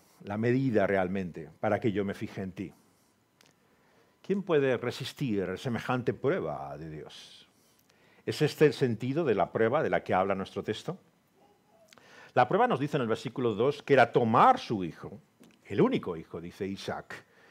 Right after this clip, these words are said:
a quien amas, y llevarlo a la tierra de Moria y ofrecerlo en holocausto sobre un monte que él le dirá.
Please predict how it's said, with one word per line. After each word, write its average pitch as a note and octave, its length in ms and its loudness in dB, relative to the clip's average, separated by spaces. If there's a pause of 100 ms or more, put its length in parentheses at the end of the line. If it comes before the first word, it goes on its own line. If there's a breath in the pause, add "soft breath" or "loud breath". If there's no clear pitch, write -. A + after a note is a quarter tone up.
(640 soft breath)
a F#2 120 -2
quien G#2+ 340 0
amas, F2 640 -6
y F2+ 100 -10
llevarlo F#2+ 420 2
a E2+ 80 2
la - 60 -10
tierra A2+ 380 2
de G#2+ 80 0
Moria E2+ 400 -6 (200)
y F2 100 -10
ofrecerlo E2+ 420 -6
en F2 60 -8
holocausto E2 600 -8
sobre F2+ 300 -10
un F2 160 -10
monte E2+ 440 -12
que - 160 -8
él E2 100 -8
le D#2+ 100 -10
dirá. D#2 300 -8